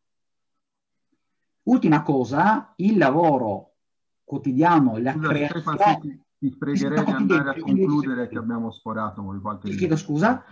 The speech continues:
Speaker 2: Molto interessante, ma <laughs> il tempo.
Speaker 1: Chiedo scusa, ultima cosa, questo lavoro quotidiano, questa creazione di contatti, di legami anche non scontati quotidiani, è anche la moda mi-, il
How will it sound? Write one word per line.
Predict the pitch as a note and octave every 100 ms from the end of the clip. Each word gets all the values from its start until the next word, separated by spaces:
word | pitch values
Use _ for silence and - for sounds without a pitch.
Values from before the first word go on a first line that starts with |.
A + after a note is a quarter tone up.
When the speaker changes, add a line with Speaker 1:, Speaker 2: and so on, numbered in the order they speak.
| -
Speaker 2:
Molto | C#3 D#3+
interessante, | C#3 C3+ B2+ - C#3 B2+
ma | A#2 G#2 -
<laughs> | C#3 -
il | C#3 -
tempo. | C3 B2 - G2+ _ - - _ -
Speaker 1:
Chiedo | - F3+
scusa, | - F3+ A#3 B3
ultima | A#3+ C4 F#3+ D#3+
cosa, | D#3+ C#3 D#3+ A3 C4 - _
questo | - B3+ A#3
lavoro | E3+ F3+ F3
quotidiano, | - D#3+ D3
questa | - A#3
creazione | F#3 D#3 G3
di | F3+
contatti, | E3 D3+ F3 F3+ D3
di | B2+
legami | B2+ C#3+ F3+ D3
anche | D#3 F3
non | D3+
scontati | D#3 C#3 D#3+ D#3
quotidiani, | - - F#3 B2 D#3 C4+
è | D#3+
anche | D#3+ G3+
la | F3
moda | D3 F#3+
mi-, | G3+ E3
il | C3+ C3